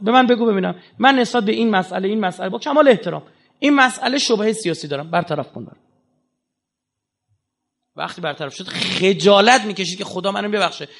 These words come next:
من چرا بدگمان بودم به همچین چیزی. اینجا طرف به یه چیزی می‌رسه اصلاً ول نمی‌کنه. به خدا؟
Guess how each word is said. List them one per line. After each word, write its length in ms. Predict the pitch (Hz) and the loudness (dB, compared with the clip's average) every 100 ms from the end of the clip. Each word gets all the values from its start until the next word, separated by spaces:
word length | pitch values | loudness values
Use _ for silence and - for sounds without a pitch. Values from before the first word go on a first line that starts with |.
| - | -12
من 100 | 185 | -8
چرا 180 | 214 240 | -4 -4
بدگمان 880 | 202 170 175 156 143 170 180 208 185 | -4 -2 -2 -2 0 2 6 6 4
بودم 320 | 135 127 123 | -2 -6 -10
به 80 | 110 | -16
همچین 300 | 110 - - | -20 -20 -20
چیزی. 240 | - - _ _ _ _ _ _ _ _ _ _ _ _ _ _ _ | -20 -20 _ _ _ _ _ _ _ _ _ _ _ _ _ _ _
اینجا 320 | - 196 202 254 | -2 -2 0 -2
طرف 280 | 233 247 | -2 -6
به 100 | 214 | -4
یه 80 | 220 | -6
چیزی 320 | 233 - 226 | -4 -6 -4
می‌رسه 300 | 262 262 247 | -6 -6 -6
اصلاً 340 | 254 185 240 277 165 | -6 -6 -6 -8 -2
ول 280 | 185 247 294 | 4 6 6
نمی‌کنه. 420 | 302 185 - 117 - _ _ _ - | 4 2 -2 -14 -16 _ _ _ -12
به 60 | |
خدا؟ 540 | - 151 147 214 330 | -4 0 4 4 2